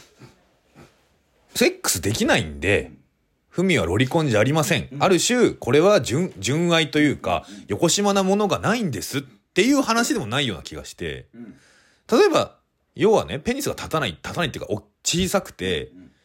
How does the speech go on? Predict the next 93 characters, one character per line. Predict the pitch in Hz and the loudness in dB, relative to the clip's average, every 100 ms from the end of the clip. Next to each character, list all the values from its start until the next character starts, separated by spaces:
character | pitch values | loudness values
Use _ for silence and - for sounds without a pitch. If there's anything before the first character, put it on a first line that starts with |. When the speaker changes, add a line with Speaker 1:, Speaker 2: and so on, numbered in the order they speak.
| _ - | _ -4
Speaker 1:
で、 | 175 156 90 _ _ _ _ | 0 0 -2 _ _ _ _
何 | - 113 | -10 -8
で | 117 | -6
し | |
た | - | -6
っ | |
け？ | 131 - - | -8 -8 0
ク | 170 | 2
ラ | 190 | 4
イ | 190 | 2
ン | 190 | 2
フ | 170 | 2
ェ | |
ル | 165 | 0
タ | 165 160 | 2 2
ー | |
症 | 151 160 135 | 4 2 2
候 | 147 123 | -2 -4
群？ | - - _ | -6 -16 _
Speaker 2:
う | 143 | -16
ん。 | - _ _ _ _ _ _ | -16 _ _ _ _ _ _
第 | 131 156 | -12 -12
二 | 156 151 | -10 -12
次 | 151 | -12
成 | 151 147 139 | -10 -10 -8
長 | 151 135 | -10 -10
期 | 135 | -10
が | 143 | -12
来 | - 151 | -10 -12
な | 123 | -12
い | - | -14
っ | _ _ | _ _
て | - | -20
い | 67 67 | -20 -18
う | 65 | -12
Speaker 1:
っ | |
て | 67 | -4
い | 113 98 92 | -2 0 0
う、 | 175 | 2
ま | 175 117 - | 0 0 -8
あ、 | - | -8
だ-、 | |
Speaker 2:
じ | - | -8
ゃ | 110 | -10
な | 139 | -2
い。 | 175 | 0
Speaker 1:
じ | |
ゃ | 202 | 2
な | 180 | 2
い | 208 | 0
か | 127 165 | 0 -2
っ | 175 - | -2 -8
て | 76 | -12
い | 76 | -4
う。 | |
で、 | 214 294 - - _ _ _ _ _ | 2 2 0 -8 _ _ _ _ _
で、 | 180 | -8
そ | 233 | -6
の、 | 208 175 | -6 -2
要 | 208 | 2
は、 | 175 98 - _ _ | 2 2 -4 _ _
も | 110 | -14
う | - | -4
結 | - 349 | 0 0
構 | 262 127 | 0 -4
だ | 107 | -2
か | 135 | -4
ら | 90 | -4
さ、 | - 71 | -8 -10
あ | - | -4
の | 185 | -2
シ | 247 - | 0 -2
ー | 254 | -4
ン | |
も | 135 | -6
衝 | 101 123 143 | -8 -8 -6
撃 | 151 143 | -6 -10
的 | 143 139 | -12 -10
じ | |
ゃ | 147 | -10
な | - | -10
い | |
で | - | -12
す | - | -16
か。 | - - | -20 -14
あ | 104 | -10
の、 | 95 87 | -8 -10
Speaker 2:
衝 | |
撃 | 156 | -14
的 | 330 | -16
だ | |
よ | |
ね。 | - | -16